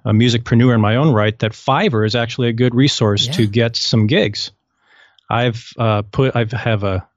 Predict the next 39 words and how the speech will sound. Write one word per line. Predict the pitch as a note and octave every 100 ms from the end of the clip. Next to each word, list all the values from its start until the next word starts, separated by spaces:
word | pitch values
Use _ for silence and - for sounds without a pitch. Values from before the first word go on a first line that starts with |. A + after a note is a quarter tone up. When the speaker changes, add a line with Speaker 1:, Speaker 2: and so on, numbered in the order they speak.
| _
Speaker 1:
page | - B2+ C#3 B2+
on | A#2
Fiverr | A#2 A#2 A#2+ D3 D#3+
where | A#2 A2
I | A2
advertise | A#2+ B2 A#2 B2 A#2+ A2+
my | A#2+ C3+ C#3 C3
services | - C#3+ C#3 C3+ D3 C3
as | A2+
a |
trumpet | A2 C#3 C3+
player, | - C#3 C#3 D#3 - - - - - - -
and | A2+ G#2
a | G2+
few | D3+
people | D3 D3+ D3
have | C#3
actually | D3 C#3+ C3+
called | B2+ B2
me. | C3+ E3 E3 -
I'm | A2+
not | B2
gonna | B2 A2
say | A#2 B2
that | A#2
I've | A2 G#2+ F#2 - -
made | A#2+ A#2
a |
ton | G#2 C3+
of | B2
money | A#2+ F3+ C3
on | A#2+
it, | D#3+ - _ _ _ _ -
but | A2+
I've | G#2+
got | A#2 A2+
some | - G#2+ G2+
great | G#2+ B2 B2+ -
experience, | A2 - C3 B2+ B2+ B2+ - -